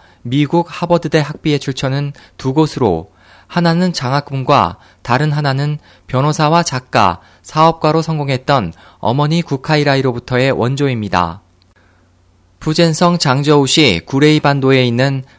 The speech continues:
파라크실렌 공장에서 삼십 일 이른 아침 폭발 사고가 일어났습니다. 사상자는 없다고 당국은 발표했지만 인터넷에는 이를 의문시하는 목소리가 나오고 있습니다.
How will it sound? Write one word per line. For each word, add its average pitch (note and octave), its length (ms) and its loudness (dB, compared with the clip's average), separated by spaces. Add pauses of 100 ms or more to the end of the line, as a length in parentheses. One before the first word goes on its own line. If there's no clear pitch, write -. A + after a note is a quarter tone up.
파라크실렌 D#3 720 -2
공장에서 A2+ 800 0 (260)
삼십 D#3+ 420 -2
일 E3 220 4
이른 C#3 240 0
아침 C3 400 -2
폭발 - 380 -2
사고가 C#3 400 0
일어났습니다. G#2+ 920 -2 (880)
사상자는 E3 640 2
없다고 D3+ 400 2
당국은 C3+ 400 -2
발표했지만 B2 800 -2 (320)
인터넷에는 C#3+ 800 0
이를 C#3 360 4
의문시하는 C#3+ 640 2
목소리가 B2+ 480 -2
나오고 A#2+ 320 0
있습니다. F#2 600 -4